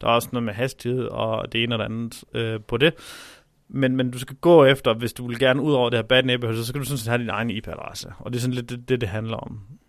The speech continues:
Øhm, så, så, øh, ja, der, S E O-mæssigt, så kan der være, ud over selvfølgelig nogle hastighedsting, så kan der være en god, god idé i at sørge for, at man, øhm, ikke, øh, har nogen, der arbejder imod sig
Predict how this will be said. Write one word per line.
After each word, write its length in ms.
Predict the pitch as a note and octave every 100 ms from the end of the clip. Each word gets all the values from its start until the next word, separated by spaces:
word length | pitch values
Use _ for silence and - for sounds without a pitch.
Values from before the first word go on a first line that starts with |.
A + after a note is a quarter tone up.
| -
Øhm, 400 | G#2 G2+ G2+ -
så, 220 | - C3 - _ -
så, 320 | - A2+ A#2
øh, 580 | A#2+ A#2 A2+ A2 G#2+ A2
ja, 180 | C3 C3 - -
der, 100 | C3+ - -
S 140 | -
E 140 | E3 F#3
O-mæssigt, 420 | F3 B2+ C3+ A#2
så 100 | C#3
kan 200 | C#3+ C3
der 60 |
være, 260 | B2 B2+ C3+
ud 160 | D#3+ C#3+
over 140 | B2
selvfølgelig 300 | A2 A#2+ C3+
nogle 140 | A#2+
hastighedsting, 680 | C3+ C#3+ C3 B2+ - C#3 C#3 -
så 120 | C#3
kan 120 | C3+
der 60 | B2+
være 200 | B2+ B2
en 120 | B2
god, 320 | C3+ C3+ -
god 280 | D3 C#3+ A2
idé 160 | B2 C#3+
i 240 | C3 A#2+
at 120 | G#2
sørge 240 | - C3 B2+
for, 140 | B2 A2+
at 120 | A#2
man, 220 | A2+ A2+ - - - _ _ _ _ _ _ _ _ C3
øhm, 540 | A2 A2 G2+ G2 F#2+ G2 _ _ _ _ _ _ _ -
ikke, 440 | C#3 C3+ - - _ _ _ _ _ _ -
øh, 840 | A2 - G2+ - F#2 D#2+ G2+ E2+
har 340 | C2+ G2 A#2+ A2+
nogen, 420 | A2+ A2+ B2+ B2
der 60 | -
arbejder 440 | G#2+ A2 G2+ G#2
imod 300 | G#2+ A2 B2+
sig 220 | A2 G2